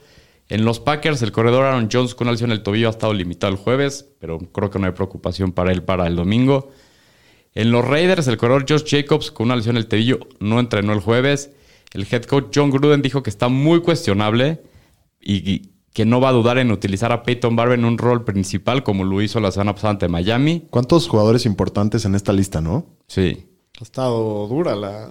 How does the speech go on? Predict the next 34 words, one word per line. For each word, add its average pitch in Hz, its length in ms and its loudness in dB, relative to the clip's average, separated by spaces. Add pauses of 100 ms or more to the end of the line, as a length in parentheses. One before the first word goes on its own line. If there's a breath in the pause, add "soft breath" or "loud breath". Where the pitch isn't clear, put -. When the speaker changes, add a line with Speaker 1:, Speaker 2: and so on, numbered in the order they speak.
Speaker 3:
el 113 180 -10
Instituto 113 540 -12
Fantañero 110 360 -8
del 95 60 0
Speaker 1:
Sí, 101 80 4
Speaker 3:
Seguro 107 140 2
Speaker 1:
sí, 85 60 -4
Speaker 3:
Social. 113 340 -6
Speaker 1:
sí. - 100 -12
Y - 20 -12
todavía 113 220 2
no 120 80 2
acabamos 113 640 0
en 92 180 0
Speaker 3:
Esta 123 120 4
Speaker 1:
Washington. 143 280 4
Speaker 3:
de, 135 60 0
esta 170 180 0
de 196 160 2
Jacobs 190 440 2
hay 196 80 2
que 202 80 0
echarle 196 280 0
ojo 220 220 2
porque 147 220 -4
el 131 80 -6
partido 156 340 0
es - 100 -2
el 135 100 0
lunes 175 200 4
Speaker 1:
Es 180 60 0
Speaker 3:
en 135 60 2
Speaker 1:
el 123 60 4
Speaker 3:
la 113 40 4